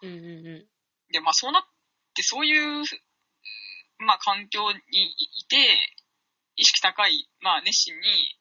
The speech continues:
Speaker 2: 人生頑張りたい、前向きに頑張りたいみたいな思ってる、まあ、大学生が、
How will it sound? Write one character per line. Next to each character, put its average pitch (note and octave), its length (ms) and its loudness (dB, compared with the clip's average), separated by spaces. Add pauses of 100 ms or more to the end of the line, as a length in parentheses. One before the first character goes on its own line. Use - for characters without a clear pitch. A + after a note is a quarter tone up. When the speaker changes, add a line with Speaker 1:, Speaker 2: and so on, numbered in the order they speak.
Speaker 2:
人 F3+ 160 0
生 F3 100 -2
頑 E3+ 160 -6
張 F#3 80 2
り F#3 80 0
た G3 80 4
い、 F3+ 40 2
前 E3+ 140 -2
向 F#3+ 60 -12
き - 60 -14
に F#3 80 -4
頑 F#3+ 140 -6
張 G3+ 60 -2
り G3+ 60 -4
た A#3 100 2
い F#3+ 40 2
み E3 60 -14
た E3 80 -6
い - 40 -12
な - 60 -18
思 F3 120 -20
っ - 120 -20
て E3+ 100 -4
る、 G#3 380 -6 (840)
ま D#3+ 120 0
あ、 D3+ 60 0
大 D#3+ 140 0
学 G3 160 -6
生 D#3 200 0
が、 A3 420 2